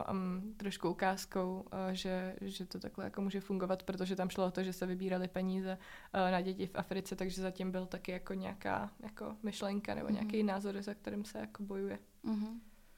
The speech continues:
Speaker 2: A na Live Aidu ani nikdo nezemřel, takže si myslím, že to probíhalo daleko líp. <laughs> Ehm,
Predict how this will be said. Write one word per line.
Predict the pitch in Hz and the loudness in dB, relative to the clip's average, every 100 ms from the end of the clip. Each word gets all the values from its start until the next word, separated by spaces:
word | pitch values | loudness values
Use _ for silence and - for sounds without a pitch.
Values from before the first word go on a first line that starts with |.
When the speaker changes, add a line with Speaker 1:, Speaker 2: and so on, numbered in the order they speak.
| - - - - | -20 -20 -20 -4
Speaker 2:
A | 233 | 2
na | 220 214 | 4 6
Live | 214 214 | 6 6
Aidu | 208 214 | 6 8
ani | 214 | 8
nikdo | 208 202 | 10 10
nezemřel, | 202 196 196 180 180 | 10 10 10 8 2
takže | - 180 190 | -2 -8 -8
si | 190 | -4
myslím, | 185 220 208 | 4 6 6
že | 202 | 4
to | 196 | 0
probíhalo | - 190 190 190 | 4 8 12 12
daleko | 190 190 185 196 | 12 10 8 4
líp. | 202 - | 4 6
<laughs> | 226 233 262 262 254 311 - - - - - - | 6 8 6 6 2 -2 -6 -12 -12 -12 -10 0
Ehm, | 208 202 202 202 202 | 4 4 4 4 2